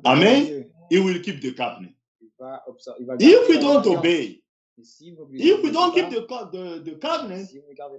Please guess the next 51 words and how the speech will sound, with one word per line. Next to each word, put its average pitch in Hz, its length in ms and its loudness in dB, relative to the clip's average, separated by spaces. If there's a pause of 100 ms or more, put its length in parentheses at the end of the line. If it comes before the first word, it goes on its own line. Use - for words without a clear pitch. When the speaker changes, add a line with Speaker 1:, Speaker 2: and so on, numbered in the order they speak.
Speaker 1:
pas 143 80 -16 (100)
Speaker 2:
it 151 80 -6
Speaker 1:
l'alliance, - 220 -14
Speaker 2:
just 254 320 -4
tell 220 240 -2
that 160 200 -8 (360)
we 180 160 -2
are 160 180 -2
Speaker 1:
cela 175 60 -6
Speaker 2:
not 381 260 -2
his 233 200 -8
people. 104 280 -14
Speaker 1:
veut 113 60 -12
dire 135 240 -8
que 151 60 -10
nous 127 80 -6
ne 127 40 -10
sommes 120 220 -8
pas 127 120 -2
son 131 160 -6
peuple. - 360 -2
Speaker 2:
Uh, 156 380 4 (200)
please 262 420 0
read 185 360 -6
again 180 500 -4
over 170 220 -6
and 139 180 -2
over 185 220 -4
this 160 200 -10
scripture 175 300 -10
when 156 140 -6
you 139 60 -4
go 156 120 -4
home. 175 400 2 (140)
Speaker 1:
Relisez 131 640 -6
ces 127 260 -8
écritures 127 420 -6
quand 139 140 -8
vous 123 80 -6
allez 131 80 0
à 151 120 4
la 151 40 2
Speaker 2:
And - 20 -4
Tom 208 220 6
Speaker 1:
maison. 190 60 2 (100)
Speaker 2:
will 160 80 -6
be 180 160 -2
alone. 170 440 -6
"Look, 254 200 -2 (640)
now 320 500 -2 (100)
therefore, 190 640 -4